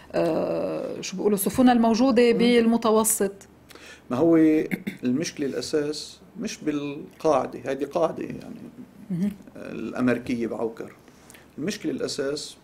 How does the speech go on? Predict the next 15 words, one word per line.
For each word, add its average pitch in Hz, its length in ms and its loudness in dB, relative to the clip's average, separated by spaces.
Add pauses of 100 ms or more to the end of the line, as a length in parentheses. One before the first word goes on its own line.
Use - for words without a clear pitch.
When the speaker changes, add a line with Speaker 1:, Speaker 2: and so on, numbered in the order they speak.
Speaker 2:
بطبقة، 143 960 -2 (1300)
آه، 120 560 0 (200)
اقتصادية 120 840 -4 (600)
اجتماعية 120 720 -4 (320)
اللي 123 120 -8
هي 117 260 -6
رأسمالية 127 760 -4
مالية 113 440 -4 (140)
مرتبطة 127 520 -2
تاريخيًا 120 640 -4 (320)
وتعزز 127 560 -2
دورة، 113 340 -2 (840)
آه، 117 300 -4
لبنانية 123 560 0
يعني - 280 -10